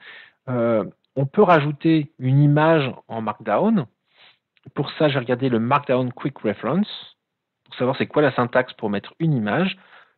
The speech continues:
Une image, c'est un point d'exclamation, entre crochets un nom alternatif, donc, euh, bah, mon sectree, et entre parenthèses,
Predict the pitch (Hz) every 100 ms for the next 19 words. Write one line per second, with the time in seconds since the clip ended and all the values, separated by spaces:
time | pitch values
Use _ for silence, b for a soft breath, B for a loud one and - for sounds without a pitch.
0 | b 165 160 147 143 135 117 - - -
1 | 135 120 101 _ _ _ _ _ _ _
2 | _ _ 175 175 170 147 - 117 101 -
3 | 139 175 220 _ _ _ _ _ _ _
4 | _ _ _ _ - 160 160 - - -
5 | 165 151 180 151 143 160 143 127 117 -
6 | 151 196 - - _ _ _ _ _ -
7 | 107 - 98 87 87 67 65 95 107 -
8 | - - 107 151 202 147 _ _ _ _
9 | _ _ B B B B _ 151 165 -
10 | 156 160 139 120 113 123 156 160